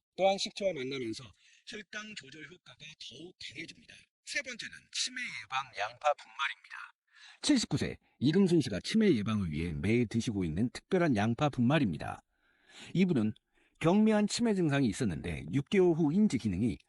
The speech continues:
완전히 회복됐습니다. 양파와 양파 껍질을 함께 오십 도에서 육십 도로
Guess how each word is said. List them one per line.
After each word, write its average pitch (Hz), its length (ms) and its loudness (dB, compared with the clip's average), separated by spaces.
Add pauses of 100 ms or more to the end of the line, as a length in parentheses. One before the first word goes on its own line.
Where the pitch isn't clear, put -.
(200)
완전히 98 600 2
회복됐습니다. 113 880 -4 (420)
양파와 139 640 2
양파 156 400 2
껍질을 165 460 -2
함께 - 260 -4 (440)
오십 156 300 -14
도에서 151 300 -16
육십 110 320 -16
도로 123 140 -20